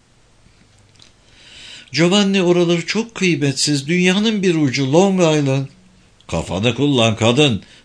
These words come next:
Daha şimdiden atların duracağı yer kalmadı.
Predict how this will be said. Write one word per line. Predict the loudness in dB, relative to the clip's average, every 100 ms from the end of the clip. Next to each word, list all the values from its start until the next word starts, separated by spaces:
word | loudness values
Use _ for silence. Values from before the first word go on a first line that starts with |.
| 2
Daha | 2 4
şimdiden | 4 2 2 2 2 2
atların | 0 -2 0 2 2 2
duracağı | 0 0 0 0 2
yer | 2 2 2
kalmadı. | 0 2 0 0 2 0 -2